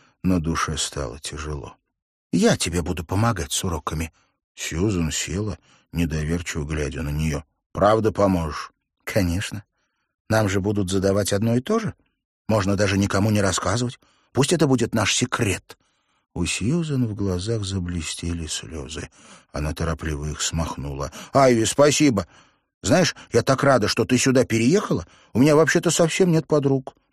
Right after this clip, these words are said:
Айви повернулась на бок, подперев голову рукой. Было трудно поверить, что у Сьюзен столько всего есть, а друзей нет. "Почему?"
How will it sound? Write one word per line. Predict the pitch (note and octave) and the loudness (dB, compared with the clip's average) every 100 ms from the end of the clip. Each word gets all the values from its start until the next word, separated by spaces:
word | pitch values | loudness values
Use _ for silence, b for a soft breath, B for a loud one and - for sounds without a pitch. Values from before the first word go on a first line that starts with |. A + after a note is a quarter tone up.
| _ _ | _ _
Айви | F2 F2+ E2+ | -2 0 0
повернулась | E2 E2 F2 F#2 F2+ E2+ D#2+ - - | -2 -4 -2 0 0 -2 -4 -6 -8
на | C#2 F2+ | -6 -6
бок, | F#2+ - - b b - | -8 -12 -14 b b -10
подперев | F2 - D#2+ C#2+ E2+ D#2 | -10 -6 -6 -2 -2 -2
голову | D2 C#2+ B1 - | -6 -8 -8 -12
рукой. | C#2+ - - A1 - _ _ _ _ _ - | -12 -14 -18 -20 -20 _ _ _ _ _ -2
Было | B2 D3 | 0 2
трудно | - - D#2+ D#2+ | 2 0 0 -2
поверить, | - F#2 C#3+ G2+ | -2 -2 0 -2
что | - - | -4 -2
у | E2 | -2
Сьюзен | - - G2 B2+ G2 E2+ | -4 -4 0 0 0 0
столько | - - G2+ D#2+ - | -2 0 -2 -2 -10
всего | - - E2 E2+ | -8 -4 -2 -2
есть, | G#2 G3 - - - _ _ _ | -2 -4 -8 -16 -20 _ _ _
а | - | -8
друзей | D#2+ E2 E2 D2+ F#2+ E2+ | -4 -2 -4 -2 -2 -2
нет. | D#2 C2+ - - - _ _ _ _ _ | -4 -4 -12 -16 -20 _ _ _ _ _
"Почему?" | - - - D#3+ C#3 E2+ | -8 -4 0 2 2 0